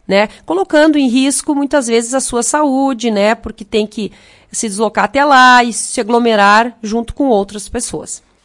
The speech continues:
Muitas vezes há necessidade de atendimento presencial. Então, claro, nesses casos, então, é agendado um atendimento.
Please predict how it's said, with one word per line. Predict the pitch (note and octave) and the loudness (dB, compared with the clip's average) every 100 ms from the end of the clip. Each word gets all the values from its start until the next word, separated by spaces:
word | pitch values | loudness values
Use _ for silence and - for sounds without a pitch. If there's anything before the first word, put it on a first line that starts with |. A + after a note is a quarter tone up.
| _ | _
Muitas | C#4 G4 A#4+ A#4 D#4 | 2 4 4 2 2
vezes | A#3+ C4 F4+ A#3+ - - | 0 0 -2 -4 -6 0
há | G#3 C4 F4 | 4 6 6
necessidade | C4 D4 B3 G#3+ G3+ | 2 -2 -6 -2 -2
de | A3+ | -2
atendimento | C4 B3 B3 C#4 C4+ C#4+ A#3+ | -6 -10 -10 -8 -2 -2 -2
presencial. | - B3 F#4 - A3 E3 | -4 -2 -2 0 0 0
Então, | - G3 A#3+ | 0 -2 -2
claro, | - C#4 A3+ F#3+ | 0 4 4 2
nesses | F#3+ F#3+ A3+ D#4+ - F#4 | 2 2 4 2 0 -4
casos, | - A3 F#3 F3+ G3 C4+ | -2 2 4 2 0 -2
então, | E4 A#3+ A3+ | -2 0 0
é | A#3+ G#3+ | 2 2
agendado | A#3+ C#4+ D#4 A#3+ G3 G3+ | 2 0 0 2 2 2
um | A3+ | -2
atendimento. | A3+ B3 B3 E4+ D#4+ D#3+ | -4 -4 -2 2 2 0